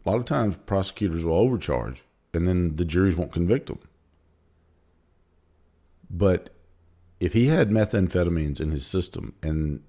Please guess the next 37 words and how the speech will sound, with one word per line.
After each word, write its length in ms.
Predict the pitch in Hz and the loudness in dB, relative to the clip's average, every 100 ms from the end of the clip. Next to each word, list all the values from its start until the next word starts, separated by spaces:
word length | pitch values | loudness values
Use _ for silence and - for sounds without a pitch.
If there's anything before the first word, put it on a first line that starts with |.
| _ _ | _ _
those 320 | 82 92 95 | 0 2 4
officers 440 | 95 92 - 85 - | 4 2 -2 -4 0
have 400 | 85 82 76 - - | 0 2 0 -6 -10
attorneys 500 | 76 95 95 78 71 | -6 -2 0 0 0
worth 260 | 87 82 | 0 0
their 140 | 78 69 | -2 -4
salt, 500 | - 92 71 - - - - - - - | -2 -2 -2 -6 -20 -20 -20 -20 -16 0
they're 120 | 98 | 2
gonna 140 | 117 | 2
start 300 | 101 107 95 | 2 2 2
arguing 600 | 92 104 101 78 73 73 - _ _ _ _ _ _ - | 2 2 0 -2 -2 -4 -8 _ _ _ _ _ _ -2
that 300 | 90 80 - | 0 0 0
it 140 | 92 | -2
wasn't 380 | 78 101 101 85 | 4 4 4 0
the 120 | 85 | -4
asphyxiation 760 | - - 92 - 92 120 - 76 | -4 -6 -6 2 4 4 2 -4
that 140 | 65 | -2
killed 260 | 120 127 80 | 0 0 -2
him. 180 | - - - _ _ - | -12 -18 -20 _ _ -4
It 80 | 92 | -2
was 140 | 85 | 0
the 80 | 95 | 2
methamphetamines 1000 | 95 92 87 78 110 110 85 64 64 - | 2 2 0 0 2 2 -2 -4 -8 -8
that 160 | 92 | -6
caused 260 | 87 76 69 | -2 -2 -2
the 80 | 78 | -2
heart 200 | 101 90 | -2 -4
attack. 300 | - 50 - _ _ _ _ _ _ _ _ _ | -6 -8 -10 _ _ _ _ _ _ _ _ _
And 120 | 82 | -2
trust 280 | - 113 - | 4 4 2
me, 220 | 90 73 | -2 -2
I 120 | 64 | -4
don't 240 | 87 110 - | -2 -2 0
care. 320 | 104 78 64 - | 2 2 0 -12
You 180 | - 120 | -4 -2
can 180 | 123 98 | -2 -4
find 480 | - 107 90 78 | -2 -4 -2 -4